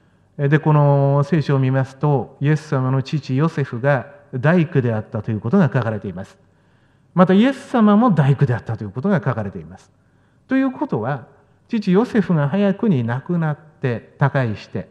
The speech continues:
そして長男であるイエス様が家業を継いで一家を養われたと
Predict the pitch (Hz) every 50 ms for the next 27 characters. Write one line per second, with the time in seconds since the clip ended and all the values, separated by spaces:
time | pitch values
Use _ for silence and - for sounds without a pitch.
0 | _ _ _ _ _ _ _ _ _ - - 233 220 - - - 214 202 190 202
1 | - - 247 233 220 202 180 156 143 135 139 165 165 143 147 165 190 226 226 -
2 | - - 214 175 156 143 135 131 160 196 208 190 - - - 190 170 165 151 139
3 | 131 127 127 127 127 - - 180 180 180 170 165 196 254 277 - - _ _ _
4 | _ _ _ _ - - 160 156 160 - - 156 135 127 123 135 139 143 - 175
5 | 170 170 170 170 165 160 151 156 147 190 220 240 - 208 113 190